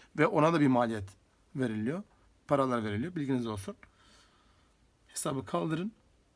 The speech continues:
Zaten hesap kaldırırken orada şifre mifre istemiyor. Bilginiz olsun. Orada sil ya da kaldır seçenekleri var. Bunları kaldırıyorsunuz. Ve daha önce, daha sonra telefonu ayarlardan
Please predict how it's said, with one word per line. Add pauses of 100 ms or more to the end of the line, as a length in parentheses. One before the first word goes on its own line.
(480)
Zaten
hesap
kaldırırken
orada
şifre
mifre
istemiyor. (200)
Bilginiz
olsun. (840)
Orada
sil
ya
da
kaldır
seçenekleri
var. (120)
Bunları
kaldırıyorsunuz. (640)
Ve
daha
önce, (680)
daha
sonra (240)
telefonu (380)
ayarlardan